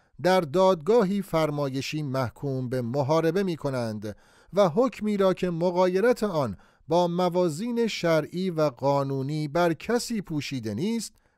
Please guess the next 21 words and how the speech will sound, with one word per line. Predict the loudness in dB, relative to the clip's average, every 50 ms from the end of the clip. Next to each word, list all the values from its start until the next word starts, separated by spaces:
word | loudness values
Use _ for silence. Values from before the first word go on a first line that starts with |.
| _ -8
به | -6 -6
سرعت | -6 -4 -6 -6 -6 -4 -2 -2 -2 -2 -4 -10 -8 -4
اجرا | -2 -2 -2 -2 -2 0 0 0 0
می‌کنند. | -2 -6 -10 -12 -16 -16 -16 -20 -20 -20 _ _ _ _ _ _ -6
کروبی | -2 0 2 2 2 2 0 0 0 0 0 0 0 -2
خامنه‌ای | 0 0 2 2 2 2 2 2 2 2 2 2 4
را | 4 4 4 4 2
با | 2 2 2 2 2
خاک | 0 -2 0 2 4 4 4 4 0 -8
یکسان | -10 -4 -2 0 -2 -2 -4 -8 -2 0 0 2 2 0
کرد | 0 2 2 2 2 0
و | -2 -6
گفت: | -2 0 2 4 4 4 4 2 -4 _ _ _ _ _ _ _ _ _ -2
«به | 0 0 0
زودی | 0 0 -2 -2 0 -2 -2 -2 -2 0
نوبت | 2 2 2 4 4 2 2 2 2 0 0
خود | 0 0 0 2 2 4 2
شما | 0 0 -2 0 0 2 0 0
هم | 0 0 -2 -2 -2 -6
خواهد | -4 0 2 2 2 2 2 0 0 0 -6
رسید.» | -8 -8 -10 -14 -16 -18 -20 _